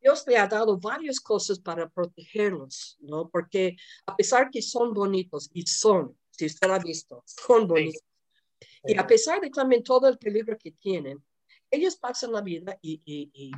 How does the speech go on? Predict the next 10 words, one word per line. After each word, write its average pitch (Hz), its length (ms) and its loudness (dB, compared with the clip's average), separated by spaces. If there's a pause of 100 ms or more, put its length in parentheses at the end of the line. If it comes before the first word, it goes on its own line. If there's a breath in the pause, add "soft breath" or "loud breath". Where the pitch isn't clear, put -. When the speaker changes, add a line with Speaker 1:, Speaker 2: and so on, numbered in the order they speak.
(140)
Speaker 1:
y 143 60 -20
siguen 196 380 -2
adelante, 175 720 -4 (340)
¿no? 190 460 -6 (320 soft breath)
Tienen 156 260 -6
sus 139 260 -12
crías, 190 720 -2
crecen 165 440 -8
sus 135 220 -16
manadas, 180 640 -6